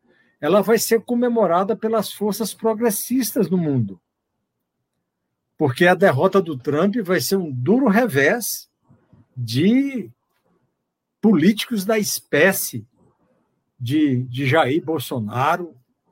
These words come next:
né, de Marine Le Pen na França, e assim por diante dessa corrente reacionária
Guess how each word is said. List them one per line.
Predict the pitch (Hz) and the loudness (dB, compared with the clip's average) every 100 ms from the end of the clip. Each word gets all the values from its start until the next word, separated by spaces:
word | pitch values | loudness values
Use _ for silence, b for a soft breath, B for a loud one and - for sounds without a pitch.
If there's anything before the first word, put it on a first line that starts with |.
| _ | _
né, | - 135 156 | -8 -4 -4
de | 120 123 | -2 -4
Marine | 120 131 131 156 147 131 117 120 - 127 | -2 -2 -2 -4 -4 -4 -4 -8 -12 -6
Le | 139 | -4
Pen | 127 - 143 | -4 -2 -2
na | 143 113 | -2 -8
França, | - 120 160 202 - 208 - b b - | -8 -2 0 2 0 -6 -8 b b 2
e | 165 | 4
assim | 135 - 226 | 4 2 2
por | 247 185 | 4 4
diante | 156 156 202 | 6 4 4
dessa | 202 196 - | 2 0 0
corrente | 208 214 131 190 196 | -4 -2 0 -2 -2
reacionária | 156 196 190 - 151 127 180 214 | -2 -2 -2 -2 -2 0 2 0